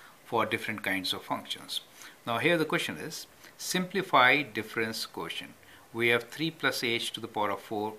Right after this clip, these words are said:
minus eighty-one over h. You might get in your test such expressions where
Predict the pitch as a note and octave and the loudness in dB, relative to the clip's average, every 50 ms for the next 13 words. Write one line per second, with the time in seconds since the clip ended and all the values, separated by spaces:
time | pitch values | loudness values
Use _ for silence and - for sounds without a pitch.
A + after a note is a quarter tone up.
0 | - - A2 G2+ G2+ G2+ G#2 A2 A2 A#2 A2+ - G#2+ F#2 F2 - G2+ F#2 F#2 F2+ | -12 -8 -4 -2 0 0 0 0 -2 -4 -4 -4 -4 -6 -6 -6 -8 -8 -8 -10
1 | F#2+ G#2+ - - F#2 F#2+ F#2 F2 F#2 A2 B2 - - - - - - - - - | -10 -12 -14 -14 -12 -12 -10 -8 -8 -8 -8 -10 -12 -20 -20 -20 -16 -12 -10 -10
2 | - - - - - - - - - - - - - - - A#2+ B2 B2+ C3 D3 | -10 -10 -10 -8 -8 -10 -10 -10 -16 -20 -20 -20 -20 -14 -8 -4 -4 2 6 6
3 | E3 G3+ A#3+ A#3+ A#3 - - - F#3 - - - D#3 D3 D3+ D#3 D#3+ - - D3 | 6 6 6 4 0 0 2 4 4 2 0 -2 -4 -4 -4 -4 -8 -10 -8 -2
4 | C3 A#2+ A#2 A#2 - - G3 - - - F#2 - - - - - - - - - | 0 0 0 0 0 -2 -2 -2 -2 -4 -6 -8 -8 -8 -8 -10 -12 -14 -20 -20
5 | - - - - - - - C3 B2+ A#2+ - A2+ - - - - - G2 F#2 - | -20 -20 -16 -12 -10 -4 0 0 0 0 0 -2 -6 -6 -6 -4 -2 -2 -2 -2
6 | - - - - - - - - - - - - A#2+ B2 B2+ C3+ C#3 C#3+ D3 D3+ | -6 -8 -10 -14 -16 -16 -18 -20 -20 -14 -8 -4 2 8 10 12 12 12 12 12
7 | D#3 E3 E3+ F3 | 10 8 6 2